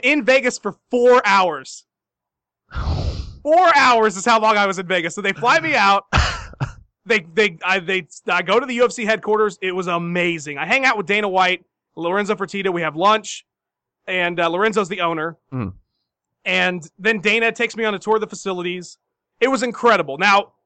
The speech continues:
Speaker 1: there were two purposes. One, they wanted to meet me. They were curious 'cause I'm, you know, a man of mystery.
Speaker 2: Mm.
Speaker 1: <laughs>
Speaker 2: Yes.
Speaker 1: And, and the other thing was it was about the Fox Sports thing.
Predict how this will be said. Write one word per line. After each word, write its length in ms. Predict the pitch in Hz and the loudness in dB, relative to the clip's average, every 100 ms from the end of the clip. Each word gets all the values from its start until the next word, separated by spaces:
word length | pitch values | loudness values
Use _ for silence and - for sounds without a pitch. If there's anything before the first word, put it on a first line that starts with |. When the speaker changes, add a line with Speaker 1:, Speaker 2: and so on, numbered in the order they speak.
| _ | _
Speaker 1:
there 160 | 226 269 | 2 2
were 100 | 247 | 2
two 160 | - 262 | 0 2
purposes. 400 | 214 151 165 156 | 0 -2 -6 2
One, 160 | 247 | 4
they 80 | 240 | 4
wanted 220 | 214 196 | 4 2
to 40 | 180 | 0
meet 180 | 170 160 | -6 -8
me. 240 | 165 175 _ _ _ | -10 -12 _ _ _
They 100 | 202 | -4
were 80 | 202 | -4
curious 440 | - 185 143 156 - | -4 -4 -4 -8 -8
'cause 140 | 185 | -2
I'm, 220 | 196 190 - _ - | -2 -2 -12 _ -8
you 100 | 196 | -4
know, 140 | 165 | -2
a 40 | 165 | -2
man 200 | 160 170 | -2 -4
of 100 | 151 | -6
mystery. 460 | 147 - 135 160 _ - | -10 -10 -14 -16 _ -10
Speaker 2:
Mm. 580 | 127 98 - - 262 202 | -6 -2 0 0 2 2
Speaker 1:
<laughs> 40 | |
Speaker 2:
Yes. 260 | 135 208 - | 2 0 0
Speaker 1:
And, 340 | 226 220 196 - | 2 2 -2 -4
and 160 | 220 | 0
the 80 | 233 | 2
other 160 | 311 269 | 2 2
thing 220 | 220 185 | 0 0
was 260 | 185 196 | 0 0
it 80 | 202 | 0
was 120 | 190 | -2
about 200 | 190 196 | 2 0
the 60 | 185 | 2
Fox 240 | 196 170 | -2 -2
Sports 260 | - 240 - | -2 -6 -6
thing. 240 | - - | -18 -18